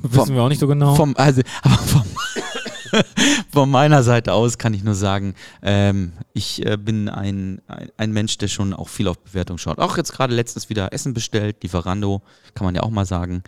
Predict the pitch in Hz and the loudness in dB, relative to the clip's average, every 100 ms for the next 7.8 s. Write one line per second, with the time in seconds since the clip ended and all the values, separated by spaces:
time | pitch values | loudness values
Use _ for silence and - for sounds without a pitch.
0 | - - - - 101 92 87 85 90 87 | -14 -20 -16 -2 0 0 -2 -2 -2 0
1 | 87 87 - 95 87 92 101 - 95 98 | -2 -4 -6 -4 -4 -4 -6 -6 -4 -4
2 | 104 - - 101 95 98 110 - 101 85 | -4 -10 -10 -8 -8 -8 -10 -10 -10 -8
3 | 78 80 80 80 80 78 _ _ - 87 | -8 -8 -10 -10 -10 -14 _ _ -14 -10
4 | 82 82 _ _ _ _ _ _ - 101 | -8 -10 _ _ _ _ _ _ -2 -2
5 | 95 - 143 156 123 107 123 135 127 113 | -2 -2 2 2 2 4 4 2 0 0
6 | 107 98 120 - 110 139 95 80 - 69 | -2 -4 -4 -2 0 0 -4 -8 -6 -6
7 | - _ _ - 107 104 131 | -6 _ _ 0 4 6 6